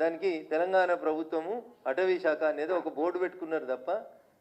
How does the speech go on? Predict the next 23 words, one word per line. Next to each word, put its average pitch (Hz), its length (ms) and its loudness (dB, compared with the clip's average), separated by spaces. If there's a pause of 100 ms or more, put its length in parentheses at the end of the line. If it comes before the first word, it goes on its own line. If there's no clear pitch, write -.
(120)
హెటిరో 156 260 0
డ్రగ్స్ 170 280 2
వాళ్ళు 165 160 0
ఇచ్చిన 165 180 -4
పది 147 240 2
కోట్లు 156 280 -2
ఏడిపోయినాయి, 160 520 -2 (360)
నాగార్జున 156 480 4
గారు 160 200 4
ఇచ్చిన 160 200 -4
పైసలు 156 360 0
ఏడిపోయినాయి, 156 520 -2 (320)
ప్రభాస్ 160 420 6
ఇచ్చిన 160 260 -2
పైసలు 156 380 0
ఏడిపోయినాయి, 156 580 0 (460)
అసలు 160 220 2
సంతోషరావు 170 600 2
గారి 165 140 2
ఆస్తులు 151 400 2
ఎట్లా 160 180 -2
పెరిగినాయి 156 380 0
అనేది 165 480 -4